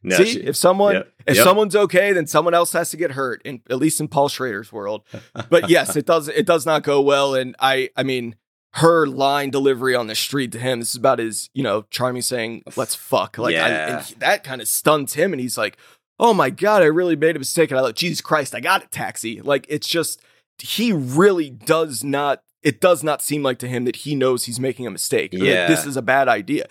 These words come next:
Speaker 2: She even says, like, "This is a dirty move." And he's like, "No, a lot of couples go to these movies."
Speaker 1: Yeah.
Speaker 2: What a scene. I remember seeing that for the first time and being like, "Oh boy, what, what are we walking into here? What's gonna happen?" And then, yeah, it's like the perfect reaction of her just walking out.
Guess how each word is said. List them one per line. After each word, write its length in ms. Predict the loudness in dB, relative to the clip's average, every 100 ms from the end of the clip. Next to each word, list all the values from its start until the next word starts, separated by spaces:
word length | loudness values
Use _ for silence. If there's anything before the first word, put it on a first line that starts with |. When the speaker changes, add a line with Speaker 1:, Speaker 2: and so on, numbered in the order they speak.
| -12
Speaker 2:
She 140 | -6 -4
even 160 | -2
says, 320 | 0 0 2 2
like, 220 | 0 0
"This 140 | -6
is 100 | -4
a 60 | -2
dirty 300 | 0 0 0
move." 240 | 0 0
And 100 | -2
he's 140 | -8 -8
like, 160 | -8
"No, 380 | -6 -2 2 2
a 20 |
lot 180 | 0 -6
of 60 | -6
couples 320 | -4 -4 -2
go 140 | -4
to 60 | -4
these 180 | -8 -10
movies." 240 | -12 -2
Speaker 1:
Yeah. 180 | 0 0 -2 _
Speaker 2:
What 180 | 0 0
a 60 |
scene. 320 | 0 -6 -8 0
I 80 | 2
remember 320 | 2 0 -2
seeing 360 | -2 -2 -2
that 180 | -4 -4
for 40 | -6
the 60 |
first 300 | -6 -4 -4
time 140 | -4 -6
and 80 | -6
being 160 | -6
like, 240 | -4 -6 -10 -20 _ _ _ _ _ _
"Oh 160 | 4 6
boy, 300 | 6 6 4
what, 220 | 2 0
what 120 | 0
are 40 | 2
we 80 | 4
walking 340 | 4 2 0
into 720 | -2 -4 -6 -10 _ 0 2
here? 320 | 6 6 4 2
What's 180 | 0 -2
gonna 160 | -6
happen?" 340 | -2 -2 -2 -10
And 80 | -12
then, 120 | -8
yeah, 180 | -8 -8
it's 160 | -10 -12
like 120 | -10
the 80 | -10
perfect 400 | -8 -8 -10 -6
reaction 440 | -6 -6 -10 -18
of 120 | -12
her 120 | -10
just 200 | -10 -12
walking 320 | -8 -8 -8
out. 120 | -10